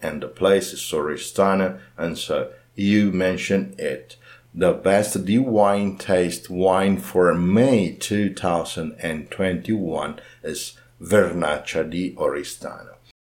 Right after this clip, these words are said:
A very special Vernaccia di Oristano, not just because it is a Riserva or a reserve style, but also because it has been made from one of the leading names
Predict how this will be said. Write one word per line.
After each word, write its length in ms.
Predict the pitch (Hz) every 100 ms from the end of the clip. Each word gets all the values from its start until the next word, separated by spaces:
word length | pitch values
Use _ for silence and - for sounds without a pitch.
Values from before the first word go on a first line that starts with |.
| -
A 140 | 170
very 460 | 165 233 196 190 180
special 960 | - - 127 117 - - 71 69 -
Vernaccia 800 | 76 80 80 80 80 78 - 80
di 180 | 78 80
Oristano, 800 | 78 73 73 - - 78 69 65
not 320 | 69 90 -
just 320 | - 90 - -
because 440 | 78 - 85 -
it 160 | 80 82
is 200 | 78 -
a 100 | 76
Riserva 1040 | - 80 78 - 92 104 85 67 71 73 - -
or 160 | 67
a 180 | 65 67
reserve 540 | 65 - 78 71 65 64
style, 560 | - - 80 76 69 - - -
but 220 | 82 80 - -
also 500 | 131 143 - 117 107
because 540 | 98 95 92 90 - - -
it 260 | 80 -
has 260 | 76 90 92
been 340 | 95 107 98
made 400 | 104 110 110 110 - -
from 460 | - 85 80 - 92
one 240 | 101 110
of 240 | 104 98 95
the 100 | 92
leading 640 | 98 120 160 147 131 139
names 720 | 151 147 110 78 67 - -